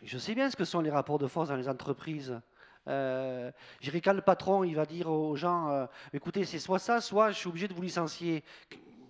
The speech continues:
Je dirais, les, qu'est-ce que vous voulez que disent les gens ? Ben, ils vont dire, « Ben oui, on va accepter. » Et donc, on, on, on est dans,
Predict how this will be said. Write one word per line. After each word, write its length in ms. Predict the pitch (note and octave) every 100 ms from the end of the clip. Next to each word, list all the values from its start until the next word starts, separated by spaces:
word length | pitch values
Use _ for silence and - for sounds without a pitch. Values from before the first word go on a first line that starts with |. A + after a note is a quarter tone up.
| -
Je 60 | -
dirais, 180 | D3+ D#3+
les, 320 | D3+ C#3 C3+
qu'est-ce 180 | - -
que 60 |
vous 60 | F3
voulez 100 | F#3
que 80 | E3
disent 220 | E3 D#3
les 100 | D#3
gens ? 300 | D3 E3 D#3
Ben, 100 | C3+
ils 160 | C3+ C3
vont 100 | C#3
dire, « 280 | D#3+ D#3+ B2+
Ben 240 | C3+ C3+
oui, 220 | D3+ A3+
on 40 | E3
va 120 | C3
accepter. » 500 | - F#3 - D4+ C4+ - - _ _ - -
Et 80 | C#3
donc, 280 | G3 G3 C#3 C#3 - F3
on, 80 | D#3
on, 380 | - E3+ F3 E3
on 80 | F3+
est 100 | A3+
dans, 180 | G3